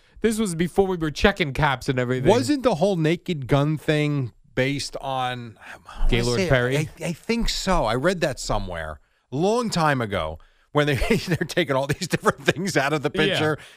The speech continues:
Speaker 2: He's got the sandpaper. He's got the nail file. <laughs> He's got the Vaseline in his pocket.
Speaker 1: I feel it was like Gaylord Perry and the Necro Brothers.
Speaker 2: Maybe.
Speaker 1: They were always trouble. Now, he played for a ton of teams, Jerry.
Speaker 2: Yes. This was a classic journeyman that was
Speaker 1: Oh.
Speaker 2: going from team to team, city to,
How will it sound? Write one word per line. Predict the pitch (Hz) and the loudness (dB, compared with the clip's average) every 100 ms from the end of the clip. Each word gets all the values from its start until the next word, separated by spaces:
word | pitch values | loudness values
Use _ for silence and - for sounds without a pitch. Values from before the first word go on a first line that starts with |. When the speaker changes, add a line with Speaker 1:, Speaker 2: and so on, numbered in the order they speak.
| - | -6
Speaker 2:
He's | 202 156 | -4 0
got | 170 151 | 0 2
the | 147 | 0
sandpaper. | - 143 160 151 151 151 160 | 2 0 2 2 2 2 0
He's | 143 | 2
got | 156 - | 2 2
the | |
nail | 127 135 156 147 | 0 2 2 0
file. | 165 151 156 147 | 2 2 2 2
<laughs> | 156 | 2
He's | 208 156 | 2 2
got | 165 147 | 0 0
the | 139 | -2
Vaseline | 123 131 156 - 131 147 156 | 0 2 2 -2 -4 -2 -2
in | 151 | -2
his | 143 | -2
pocket. | - 156 143 156 151 - | 0 -2 -2 -6 -8 0
Speaker 1:
I | 180 | 2
feel | 220 226 | 4 0
it | |
was | 196 156 | -2 -2
like | 160 156 131 | -2 -2 0
Gaylord | 151 170 180 170 147 | -2 0 -2 -2 2
Perry | 160 151 156 151 | 2 2 -2 -2
and | 135 | -2
the | 127 | -2
Necro | 123 143 - 131 110 | -2 -6 -2 -2 -2
Brothers. | 104 113 107 160 | -2 -4 0 2
Speaker 2:
Maybe. | 185 214 135 127 - | 2 2 0 -2 -2
Speaker 1:
They | 147 165 | -2 0
were | 160 147 | -2 -2
always | 143 139 | -2 -2
trouble. | 117 131 107 | 0 0 0
Now, | 131 139 98 - _ | 0 0 -2 -10 _
he | - 220 | -6 -2
played | - 170 143 | 0 0 -2
for | - 127 - | -6 -8 -4
a | - 175 - | -4 -4 -6
ton | - 202 196 | -4 -2 -2
of | 151 | -4
teams, | - 117 87 147 | -4 -4 -4 -2
Jerry. | 139 | -2
Speaker 2:
Yes. | 95 78 - - | -2 -6 -14 -12
This | 123 127 135 | -6 -4 -2
was | 110 | -2
a | 117 | -2
classic | 107 - 131 127 - 113 87 | -4 -4 -4 -4 -4 -8 -2
journeyman | 127 127 131 113 113 | 0 0 0 -2 -2
that | 113 117 | -4 -2
was | 101 | 0
Speaker 1:
Oh. | 113 | 0
Speaker 2:
going | 110 113 | 0 -2
from | - 104 | -6 -8
team | - 139 139 | -4 -4 -4
to | 120 | -6
team, | - 120 117 | -6 -6 -4
city | 107 135 127 | -4 -6 -4
to, | 120 | -6